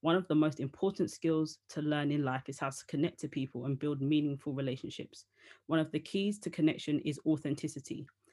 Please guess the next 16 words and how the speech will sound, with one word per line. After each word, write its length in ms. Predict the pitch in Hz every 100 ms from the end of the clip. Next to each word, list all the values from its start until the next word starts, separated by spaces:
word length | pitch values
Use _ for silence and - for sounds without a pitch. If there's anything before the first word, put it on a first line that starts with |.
| _ -
It's 140 | 156
hard 220 | 185 202
to 80 | 214
connect 400 | 208 165 156 -
to 80 | 151
those 300 | 143 139 139
who 80 | 139
are 40 |
putting 320 | - 175 160 -
on 120 | 139
an 160 | 131 -
act, 320 | 151 - - -
hiding 360 | - 151 147
behind 380 | 135 135 143 139
a 40 | 135
mask. 460 | 135 131 - -